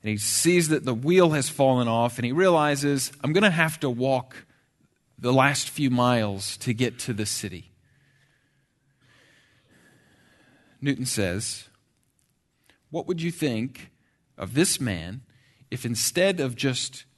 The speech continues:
getting on with it and moving forward, heading to the city, he started to grumble, and he started to complain, and he started to curse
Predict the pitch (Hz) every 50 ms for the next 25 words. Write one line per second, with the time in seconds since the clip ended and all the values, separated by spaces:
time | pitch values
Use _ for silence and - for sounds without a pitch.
0 | _ - 147 151 151 135 131 127 139 143 143 139 113 107 101 107 104 110 107 -
1 | _ - - 120 110 110 139 151 143 143 135 123 - - - - 160 170 175 170
2 | 143 107 98 90 90 92 - _ _ _ _ _ _ _ _ _ - - - 185
3 | 202 185 170 151 135 131 - 151 127 131 127 - - - - 202 170 139 120 107
4 | 98 - - - - - - 160 147 - - 160 156 156 151 151 135 - - 139
5 | 123 139 156 156 156 151 131 113 95 85 - - _ _ _ _ _ _ _ _
6 | _ _ _ _ _ - - - _ - 120 123 120 - - 165 165 156 135 -
7 | 147 - 160 139 135 - - 160 170 170 170 160 143 120 107 92 90 90 95 -
8 | _ _ _ - - - - - 127 143 131 - - 175 180 175 156 156 139 -
9 | - - - 202 202 175 143 117 110 - - - -